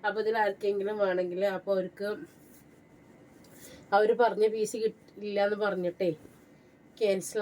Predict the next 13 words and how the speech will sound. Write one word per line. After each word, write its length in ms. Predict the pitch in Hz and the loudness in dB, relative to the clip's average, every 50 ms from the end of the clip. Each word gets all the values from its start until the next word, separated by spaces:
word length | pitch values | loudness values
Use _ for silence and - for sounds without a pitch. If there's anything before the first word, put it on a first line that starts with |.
| 190 170 | 0 0
ആയിട്ടുണ്ട്. 480 | 160 156 - - 170 160 147 143 147 - - - - 190 175 | -2 -2 -2 -2 -2 -2 -2 -2 -6 -8 -10 -12 -8 -6 -6
അപ്പൊ 220 | 160 147 165 170 180 180 - - - - - - - - - - - - - - | -6 -2 0 0 0 -2 -4 -10 -20 -20 -20 -20 -20 -20 -20 -20 -20 -20 -14 -8
ഇതാട്ടോ, 280 | 170 160 147 143 143 135 - - - - - - - - - - - - - - - - - | -6 -4 -4 -4 -4 -6 -8 -16 -20 -20 -20 -20 -20 -20 -20 -20 -20 -20 -20 -20 -8 0 2
കുറേ 200 | 185 180 185 196 202 | 4 6 6 6 6
ആൾക്കാർ 260 | 196 - 202 202 202 196 190 | 4 4 4 4 4 4 0
എംബ്രോയ്ഡറി 440 | 190 185 175 180 185 185 175 180 185 185 | 0 0 2 4 4 4 4 2 0 -2
നെക്ക് 300 | 180 180 - - 202 208 202 - - - - - - - - - - - - - - | -2 -2 -4 -6 -4 -4 -4 -6 -8 -16 -20 -20 -20 -20 -20 -20 -20 -20 -10 -2 2
ചോദിച്ചിട്ടുണ്ടായിരുന്നു. 960 | 202 196 196 196 - 220 214 - 208 208 190 175 165 160 160 160 165 175 185 220 - 214 202 | 2 4 4 2 0 -4 -6 -4 -4 -2 0 2 2 2 2 0 0 -2 -2 -4 -4 -4 -2
ഒരു 120 | 208 208 - | -2 0 0
പത്ത് 240 | 220 208 - - 240 214 226 | 0 -2 0 0 -2 2 4
പതിനഞ്ച് 380 | 226 226 226 233 226 233 254 226 | 4 2 2 0 0 -2 -2 0
പീസൊക്കെ 380 | 226 214 - - 208 - - 202 196 | -2 -4 -2 -4 -4 -4 -2 -2 -2
ഉണ്ടാകുള്ളൂ 520 | 180 170 165 165 160 165 175 165 160 165 | 0 0 0 0 2 2 2 4 4 2